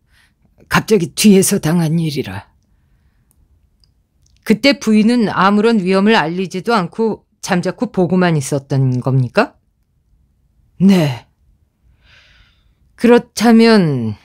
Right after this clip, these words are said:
부인이 당신을 기습한 범인과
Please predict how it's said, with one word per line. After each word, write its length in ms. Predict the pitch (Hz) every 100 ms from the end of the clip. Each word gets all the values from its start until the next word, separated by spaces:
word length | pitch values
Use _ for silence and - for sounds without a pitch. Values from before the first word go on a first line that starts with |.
| _ _ _ -
부인이 640 | 233 226 214 170 127 - _ _ _ _ _ _ -
당신을 520 | 190 208 208 240 254
기습한 680 | - 185 - - 233 190
범인과 880 | - 175 175 185 196 185 180 135 101